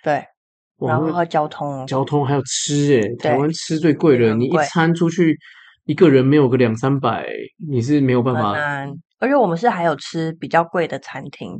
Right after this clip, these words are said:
Speaker 1: 就是，呃，在K L的时候吃了两间相对比较贵的餐厅，那最贵的是一餐三百，三百马币，然后它是属于当地特色马来西亚的料理。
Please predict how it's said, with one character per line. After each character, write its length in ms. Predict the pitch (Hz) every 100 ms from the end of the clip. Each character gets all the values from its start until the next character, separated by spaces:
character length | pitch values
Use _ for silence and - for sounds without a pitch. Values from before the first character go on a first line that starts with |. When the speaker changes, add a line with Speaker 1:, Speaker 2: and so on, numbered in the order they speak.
| -
Speaker 1:
就 120 | 208
是， 200 | 202 196 190 - - -
呃， 380 | 156 151 143 147
在 140 | 214
K 260 | 208 180 175
L 200 | 175 160
的 120 | 147
时 100 | 143
候 180 | 147 160
吃 260 | - 160
了 340 | 160 147 139 135 - - _
两 340 | 170 147 143
间 260 | 147 165 165
相 240 | 170 165
对 140 | 175 165
比 60 |
较 120 | 143 143
贵 180 | 156
的 80 | 147
餐 220 | - - -
厅， 160 | 165 - - - - _
那 320 | 202 185 160
最 220 | - 220
贵 240 | 165 208 156
的 120 | 143
是 160 | 143 175
一 120 | 190
餐 280 | - 156 156
三 240 | 160 147
百， 260 | 143 131 - - - _ _ -
三 220 | 175 160
百 160 | 147 143
马 140 | 135 -
币， 240 | 165 - - - -
然 140 | 160 156
后 160 | 208
它 200 | 202 180
是 120 | 190 196
属 200 | 185 143
于 140 | 147
当 300 | 143 165 175 175
地 260 | 190 147
特 320 | 131 - 180
色 380 | 143 - 185 156
马 260 | 143 131 123
来 240 | 139 135 143
西 160 | 170
亚 100 | 151
的 220 | - 147 143
料 280 | 170 - -
理。 240 | - 185